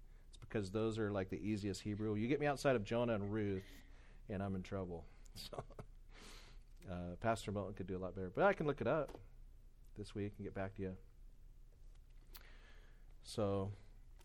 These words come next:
uh, let's, uh, okay, so let's move into the lesson. Let's, uh, let's open up to First Kings. Just so you know,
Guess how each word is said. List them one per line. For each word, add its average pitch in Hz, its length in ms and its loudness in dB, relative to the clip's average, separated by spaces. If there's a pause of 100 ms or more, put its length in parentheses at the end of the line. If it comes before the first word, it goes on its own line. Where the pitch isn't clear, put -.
uh, 143 260 10
let's, 175 320 6
uh, 135 360 12 (580)
okay, 139 220 10
so 139 160 4
let's 175 180 6
move 180 220 10
into 131 800 8 (1400)
the 113 100 4
lesson. 107 600 6
Let's, 175 420 6
uh, 123 400 12 (280)
let's 156 240 6
open 170 240 6
up 170 180 8
to - 60 6
First - 340 6
Kings. 107 600 4
Just 190 180 4
so 208 80 12
you 160 220 12
know, 131 680 10